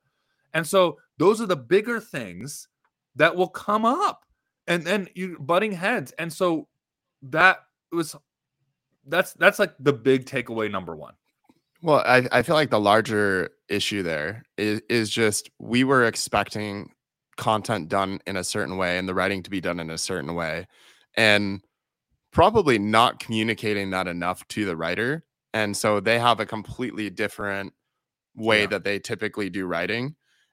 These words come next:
Speaker 2: And unless that's communicated and we're giving a specific style of how we want something, specific examples of how we want something, I think there's often this miscommunication that happens between whoever is hiring the writers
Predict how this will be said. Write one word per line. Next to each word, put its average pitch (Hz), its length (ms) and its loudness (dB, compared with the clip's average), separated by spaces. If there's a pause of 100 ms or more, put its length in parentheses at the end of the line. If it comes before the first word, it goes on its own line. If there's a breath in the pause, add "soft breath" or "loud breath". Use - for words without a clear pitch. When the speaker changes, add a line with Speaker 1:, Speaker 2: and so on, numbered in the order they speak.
(140)
Speaker 2:
And 107 540 2 (1040)
unless 131 500 2
that's 127 300 2
communicated 113 1000 0
and 104 540 -2 (640)
we're 113 280 2
giving 110 340 -2
a 104 60 -2
specific 104 500 -8
style 110 320 2
of 98 80 -4
how 104 140 -2
we 101 100 -2
want 120 280 0
something, 107 560 -4
specific 101 460 -6
examples 104 600 -4
of 98 60 -8
how 104 180 -2
we 101 120 -2
want 98 280 -6
something, 101 500 -8 (300 loud breath)
I 117 140 2
think 117 220 -6
there's 113 280 -2
often 117 480 -2
this 104 180 -6
miscommunication 104 920 -6
that 98 140 -6
happens 98 380 -4
between 98 500 -8 (280 loud breath)
whoever 107 300 4
is 98 100 -6
hiring 107 420 0
the 101 100 -2
writers 95 500 -2